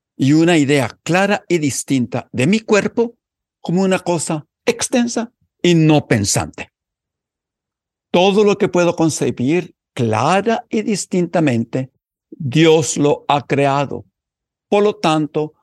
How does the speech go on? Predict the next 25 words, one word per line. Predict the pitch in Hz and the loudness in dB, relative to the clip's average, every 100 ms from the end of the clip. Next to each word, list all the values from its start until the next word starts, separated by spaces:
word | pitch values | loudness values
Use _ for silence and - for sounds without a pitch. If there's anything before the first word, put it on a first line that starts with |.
| _ - | _ -8
basado | 113 104 - 190 214 | -6 -2 0 2 2
en | 202 | 0
que | 156 | -2
tengo | - 160 156 117 - - | 0 2 2 0 -4 -2
esas | 165 - 139 104 | -2 0 -4 -2
dos | - 165 - | -2 -2 -2
ideas | 123 123 147 123 - | -2 0 -2 -2 -8
claras | _ 139 156 165 113 104 - | _ -2 0 0 -2 -6 -6
y | 202 202 | -4 -2
distintas | 131 - - 131 - 92 92 _ _ _ | -2 -4 0 0 0 -6 -10 _ _ _
de | 135 127 | -4 -2
que | - 127 | 0 0
las | 113 101 - | 0 -4 -2
dos | 156 156 | -2 -2
cosas | - 156 123 101 - | -2 -2 -2 -6 -6
son | - 220 156 | 0 0 2
diferentes, | 143 - 113 123 135 135 170 180 - _ _ _ _ _ _ | 0 -2 -2 0 -2 -2 -4 -4 -10 _ _ _ _ _ _
el | 180 196 208 | 0 2 4
alma, | 208 190 196 190 _ | 2 0 -4 -6 _
¿no?, | - 139 - | -4 -4 0
o | 147 | 2
mente, | 151 135 - 139 _ _ _ - | 2 0 -4 -10 _ _ _ -4
y | 208 | 0
el | 220 | 0
cuerpo | 214 196 - 185 170 | 2 0 0 -4 -6